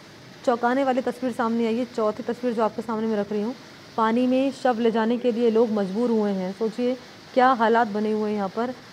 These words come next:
निकासी की तो कोई व्यवस्था है ही नहीं। और ढाक के पार तस्वीर नज़र आ रही है, यानी कि जो पिछले साल हमने देखा था किस तरीके से राजस्थान पानी पानी हो गया था, वही तस्वीर हमें इस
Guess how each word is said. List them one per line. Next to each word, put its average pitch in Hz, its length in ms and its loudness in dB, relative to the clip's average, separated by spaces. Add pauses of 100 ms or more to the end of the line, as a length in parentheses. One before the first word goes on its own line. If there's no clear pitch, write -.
निकासी 214 440 0
की 269 120 -4
तो 262 100 -4
कोई 262 160 2
व्यवस्था 240 400 -2
है 247 240 0
ही 254 140 -2
नहीं। 190 300 -2 (440)
और 214 180 0
ढाक 240 300 0 (100)
के 269 60 -6
पार 233 320 0
तस्वीर 226 340 -4
नज़र 220 200 -2
आ 220 80 0
रही 220 140 -2
है, 240 60 -4
यानी 220 240 -2
कि 233 120 -6
जो 220 100 -4
पिछले 220 280 -6
साल 226 260 -2
हमने 214 200 -4
देखा 208 280 -2
था 208 240 -4 (480)
किस 226 140 -6
तरीके 233 280 -2
से 233 60 -2
राजस्थान 220 460 -2
पानी 220 260 -2
पानी 220 260 -2
हो 208 140 -2
गया 196 180 0
था, 208 180 -4
वही 214 200 -2
तस्वीर 220 360 -6
हमें 208 280 -2 (340)
इस 254 160 -6